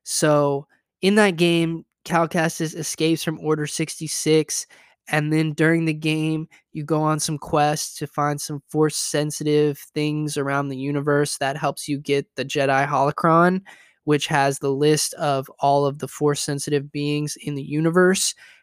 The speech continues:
And then at the end of the game, he destroys it and says that it should be up to the Force to get, bring these people together, blah, blah, blah. Like, he shouldn't, nobody should have the power to go out and find all of these Force-sensitive beings. But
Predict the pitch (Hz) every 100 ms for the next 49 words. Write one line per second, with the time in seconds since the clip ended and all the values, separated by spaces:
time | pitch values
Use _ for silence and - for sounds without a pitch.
0 | _ 151 156 151 143 151 160 156 151 156
1 | 151 156 151 147 - - 151 147 160 151
2 | - 147 147 143 - 143 135 143 139 139
3 | - _ _ _ 151 - 156 151 143 143
4 | - 147 - 147 143 139 - - 143 147
5 | 143 _ - 151 143 143 139 - 151 147
6 | 139 143 135 135 135 135 139 135 139 127
7 | - 127 131 131 131 127 131 - _ _
8 | _ - 147 151 143 135 156 151 151 143
9 | 143 143 139 143 - 135 135 135 135 131
10 | 131 131 135 135 127 127 123 127 131 151
11 | 127 123 - - - - - 151 - 147
12 | 143 147 139 - 160 180 214 - - -
13 | - _ _ _ _ _ _ - 185 175